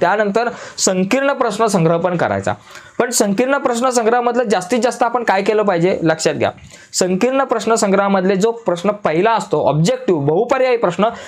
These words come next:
ते सगळे करा, गणित भाग एकचे पण करा, दोनचे पण करा. तुमचा जो पहिला जो प्रश्न असतो बोर्डाच्या परीक्षेला पहिल्यातला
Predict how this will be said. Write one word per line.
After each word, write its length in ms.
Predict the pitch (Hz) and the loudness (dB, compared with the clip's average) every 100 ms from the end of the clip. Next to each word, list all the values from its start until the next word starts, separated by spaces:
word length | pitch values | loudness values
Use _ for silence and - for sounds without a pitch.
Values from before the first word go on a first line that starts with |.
| - | -6
ते 60 | 269 | -2
सगळे 340 | 269 226 294 | -2 -2 -2
करा, 220 | 285 175 104 - _ - - | 0 -2 -2 -8 _ -14 -2
गणित 200 | 160 240 | 0 2
भाग 220 | 220 226 226 | 2 2 2
एकचे 260 | 214 214 | 0 -2
पण 200 | 262 262 | 0 0
करा, 200 | 247 254 | 2 0
दोनचे 320 | 220 220 214 | 2 0 0
पण 200 | 240 254 | 0 0
करा. 180 | 233 220 | 0 0
तुमचा 420 | 226 214 196 220 | 2 0 2 0
जो 120 | 240 247 | 0 0
पहिला 380 | 240 180 214 | 0 0 0
जो 100 | 262 | 0
प्रश्न 340 | 262 247 208 214 | 0 0 0 0
असतो 260 | 190 202 | 0 -2
बोर्डाच्या 640 | 196 196 165 170 170 185 202 | -2 -4 0 2 2 0 0
परीक्षेला 360 | 185 175 180 | 0 0 0
पहिल्यातला 640 | 185 175 170 180 180 185 | 0 0 2 0 2 0